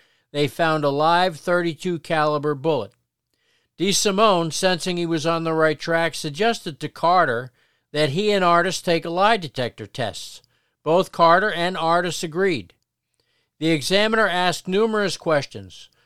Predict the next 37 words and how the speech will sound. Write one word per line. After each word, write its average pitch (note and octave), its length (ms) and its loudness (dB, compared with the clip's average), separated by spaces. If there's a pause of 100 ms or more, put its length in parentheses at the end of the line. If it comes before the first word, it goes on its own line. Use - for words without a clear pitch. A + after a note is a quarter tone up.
(180)
whether E3 300 2
they E3+ 140 4
had F3 180 0
been E3 160 2
inside F#3 500 0
the E3+ 100 -2
Lafayette F3 580 0
Grill, F#3 460 0 (420)
whether D#3 240 0
they D#3 140 4
had D3+ 160 0
shot F3+ 380 2
anybody F3+ 640 0
in F3 80 -2
the E3+ 120 -2
Lafayette E3+ 600 -2
Grill, F3 460 -2 (500)
that D3+ 160 0
they D3+ 180 2
knew F3+ 260 0
who F3 160 0
did E3 240 -6
the D3+ 80 -6
shooting G#3 480 -2
at G3 140 -4
the E3+ 80 -4
Lafayette E3+ 640 0
Grill, D#3+ 480 -2 (460)
did D#3 140 -4
they D#3+ 180 4
know F#3+ 220 4
the F3+ 100 -2
shootings F#3+ 480 -2
were E3 100 -2
going E3 360 0
to D#3+ 80 0
happen. C#3 440 -2